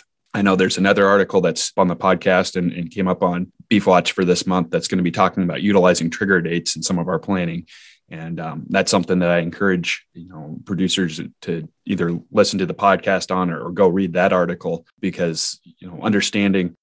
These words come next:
what we're looking at in terms of precipitation, what impact that has on, you know, our, our short-term amount of, of forage that's being grown is, is gonna be really critical, because, um, like I said, those,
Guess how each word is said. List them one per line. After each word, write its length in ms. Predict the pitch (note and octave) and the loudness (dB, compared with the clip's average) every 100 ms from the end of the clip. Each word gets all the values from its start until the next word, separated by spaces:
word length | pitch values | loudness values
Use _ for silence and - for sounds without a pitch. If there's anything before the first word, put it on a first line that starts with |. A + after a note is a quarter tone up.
| _ _ | _ _
what 420 | F#2+ G2+ G#2+ - | -12 2 4 4
we're 140 | G#2 | 2
looking 340 | G2 G2+ G2 F#2 | 2 2 0 -2
at 160 | F#2 | -2
in 100 | - | -6
terms 280 | E2 G2+ F2+ | -2 0 0
of 120 | E2 | -2
precipitation, 760 | - G2 F#2+ E2+ - F#2+ - F#2 | -2 2 2 0 -2 -2 0 -2
what 160 | F#2 | 4
impact 400 | F#2 E2+ F2+ E2+ | 2 4 0 0
that 160 | F2 D#2+ | -2 0
has 300 | F#2 F2 F2 | 2 0 0
on, 300 | F2 E2 E2 _ | -4 -6 -8 _
you 100 | - | -14
know, 140 | E2+ D#2+ | -12 -10
our, 220 | D#2+ D2+ - | -8 -8 -6
our 100 | F2 | -6
short-term 760 | - A2 F#2+ - G2 F2+ E2 _ _ | 4 4 4 2 0 2 -2 _ _
amount 340 | F#2+ F#2 F2 E2 | -2 0 2 0
of, 260 | D2+ - - | -2 -8 -8
of 100 | - | -8
forage 400 | - G2 F#2 F2 | -2 4 4 4
that's 180 | F2+ - | -2 -4
being 240 | - F#2 F2 | -2 0 0
grown 300 | F2+ F2 E2+ | 0 0 0
is, 240 | D#2+ - - | -2 -4 -6
is 140 | - | -4
gonna 160 | G2+ E2+ | 0 0
be 100 | E2+ | 0
really 300 | G2 F2+ D#2+ | 2 2 0
critical, 420 | - F#2+ E2+ F2+ | 0 -2 0 -2
because, 480 | E2+ E2+ F2 D#2+ - - - _ _ - | -2 -2 -2 -2 -6 -10 -20 _ _ -18
um, 160 | E2+ | -6
like 160 | F#2 - | -6 -4
I 60 | |
said, 200 | - F#2 | 0 0
those, 240 | E2+ E2+ | 0 -2